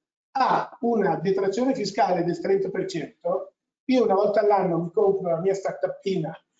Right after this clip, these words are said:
e ho il trenta per cento di riduzione fiscale, che non è poco, eh? Cioè, è un incentivo alla valutazione del rischio. Ma in Friuli Venezia Giulia è ancora peggio, perché c'è una misura fiscale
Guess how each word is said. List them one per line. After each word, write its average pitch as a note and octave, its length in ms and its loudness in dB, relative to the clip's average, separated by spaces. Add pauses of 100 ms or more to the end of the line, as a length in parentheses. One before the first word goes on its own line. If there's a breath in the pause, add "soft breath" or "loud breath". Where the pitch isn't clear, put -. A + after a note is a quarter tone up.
(140)
e G3+ 140 4
ho G3 100 4
il - 60 -2
trenta G3+ 300 2
per F3 180 -2
cento F#3+ 300 2
di E3+ 80 -2
riduzione E3 460 -4
fiscale, - 500 -6
che F#3+ 60 -2
non C4+ 140 0
è - 100 -2
poco, - 400 -2
eh? G3 240 -4 (480)
Cioè, - 260 -6
è F3 220 -6
un F#3 100 0
incentivo F#3 680 2
alla E3 100 2
valutazione F3+ 400 0
del F3+ 100 4
rischio. - 320 -4 (340)
Ma D4 240 2
in C4 160 4
Friuli E4+ 340 2
Venezia B3 380 0
Giulia F#3 400 2
è - 20 2
ancora A#3 460 0
peggio, F3 720 -2 (380)
perché C#4 300 -2
c'è G#3 200 -4
una F#3+ 160 2
misura A3 420 0
fiscale E3 720 -2